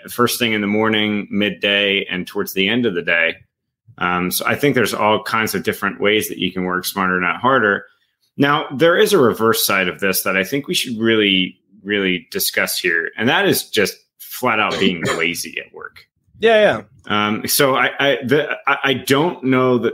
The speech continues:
Speaker 1: this necessarily is what it means, 'cause I think that employers really should respect the things that we just said, right?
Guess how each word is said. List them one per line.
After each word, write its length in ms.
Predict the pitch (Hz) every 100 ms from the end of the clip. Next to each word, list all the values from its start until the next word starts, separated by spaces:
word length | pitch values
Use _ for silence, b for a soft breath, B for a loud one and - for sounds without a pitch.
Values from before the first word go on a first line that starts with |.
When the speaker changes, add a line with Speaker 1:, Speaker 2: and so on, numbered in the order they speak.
| -
Speaker 1:
this 380 | 104 101 113 -
necessarily 920 | 113 98 117 107 107 104 98 92 90 _ _ _ -
is 260 | 107 95 - 82
what 240 | 107 104 - b b b _ 78
it 240 | 76 107 101
means, 520 | 101 107 117 120 -
'cause 200 | - 98
I 160 | - 110
think 220 | 151 143
that 160 | 139
employers 640 | 113 95 - 127 135 120 -
really 240 | 117 123
should 300 | 120 - 123
respect 480 | 101 95 - 110 -
the 80 | 113
things 340 | - 113 104
that 100 | 95 -
we 120 | 92
just 280 | 95 90 -
said, 260 | 92 85 _ _ _ _ 101
right? 280 | 104 120